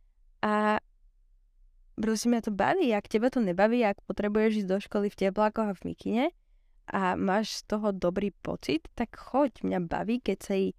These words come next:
spravím make-up, ako keby idem na modnú prehliadku, alebo proste, ako keby idem na najväčší ples na svete. Oblečiem sa, ako keby idem na nejakú veľkú party a, a proste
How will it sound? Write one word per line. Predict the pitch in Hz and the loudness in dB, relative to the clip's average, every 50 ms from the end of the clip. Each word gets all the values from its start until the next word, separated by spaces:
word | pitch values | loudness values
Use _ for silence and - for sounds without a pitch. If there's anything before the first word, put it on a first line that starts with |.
| _ _ _ _ _ _ _ - | _ _ _ _ _ _ _ -20
spravím | - - 202 202 208 208 208 202 196 | -8 -2 0 2 2 2 2 2 2
make-up, | 190 185 185 - - - 220 208 | 2 0 0 0 0 0 2 0
ako | 208 208 208 | 0 0 -2
keby | 202 - 214 196 196 208 202 208 | -2 -2 -2 -2 -2 -2 0 0
idem | 202 190 180 180 | 0 0 2 2
na | 180 | 2
modnú | 185 196 208 208 - 202 190 | 2 2 0 -2 -2 -6 -6
prehliadku, | - 170 165 170 190 196 190 196 190 - - - - 254 269 277 262 | -4 -4 -2 -2 0 0 0 0 0 -2 -4 -2 0 0 2 2 2
alebo | 226 196 196 196 190 190 196 196 | 2 2 2 0 0 -2 -4 -4
proste, | - - 196 196 202 196 - - - 202 196 202 196 | -4 -2 -2 -2 -4 -4 -6 -6 -2 0 0 2 0
ako | 196 - 214 | 0 -2 -2
keby | 190 202 196 | -2 -2 0
idem | 202 190 190 180 180 | 0 0 0 2 2
na | 180 180 185 | 2 2 2
najväčší | 196 202 202 202 208 - - - 190 - | 2 2 0 0 -2 -2 -4 -6 -4 -2
ples | - 180 180 190 226 214 | 0 2 2 2 2 2
na | 202 185 196 - | 0 0 0 -2
svete. | - 208 208 208 - 226 254 302 - _ _ _ _ _ _ _ _ _ _ _ _ - - - | -2 -2 -2 0 0 0 0 0 -2 _ _ _ _ _ _ _ _ _ _ _ _ -18 -2 0
Oblečiem | - 214 208 233 233 240 226 - - 254 247 | 2 4 4 4 2 2 2 0 2 2 2
sa, | 247 - 254 247 240 240 233 | 2 4 4 4 6 4 4
ako | - 240 - | 0 -2 -2
keby | 254 240 220 233 233 233 | 0 0 0 0 0 0
idem | 214 240 240 240 233 | 2 2 2 4 2
na | 233 233 | 2 2
nejakú | 233 226 - - 233 220 | 0 0 -2 -4 -4 -4
veľkú | 208 - 196 - 240 - - 233 214 - | -2 0 0 0 0 -2 -4 -4 -2 0
party | 220 196 202 208 - - 233 247 311 381 _ _ _ _ _ _ _ - _ _ - - _ _ _ _ - | 2 2 2 0 -2 -4 -2 -2 -2 -4 _ _ _ _ _ _ _ -20 _ _ -20 -20 _ _ _ _ -4
a, | - 214 220 214 214 220 214 - _ _ _ _ _ - - _ | -2 0 2 2 2 0 0 -2 _ _ _ _ _ -20 -10 _
a | - | -6
proste | 220 214 214 226 226 220 - - - 240 226 220 - | -6 -4 -2 -2 -2 -2 -2 -2 0 0 0 0 -2